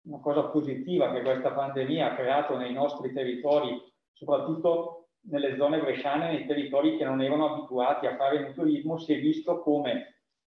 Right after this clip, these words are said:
se una volta la can-, il, il vicino, la cantina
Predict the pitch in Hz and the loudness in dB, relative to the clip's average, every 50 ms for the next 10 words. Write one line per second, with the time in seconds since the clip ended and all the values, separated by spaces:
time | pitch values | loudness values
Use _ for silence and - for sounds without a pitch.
0 | _ _ _ _ 160 156 160 180 175 156 156 147 139 131 135 147 156 151 160 165 | _ _ _ _ 2 4 4 4 2 2 2 2 4 4 4 4 4 4 4 2
1 | 156 147 - 156 135 131 127 127 - - - 160 147 - - - - - 165 160 | 2 2 0 -2 -2 -2 -4 -6 -8 -4 -2 -2 -2 -2 -4 -10 -12 -10 -10 -8
2 | 143 147 160 165 160 151 151 156 165 156 - - - 214 208 180 147 127 131 127 | -6 -6 -4 -4 -4 -4 -2 -4 -4 -4 -4 -4 -4 -2 0 2 2 2 2 0
3 | - 147 131 120 131 - 165 170 175 | 0 -4 -4 -4 -6 -6 0 0 0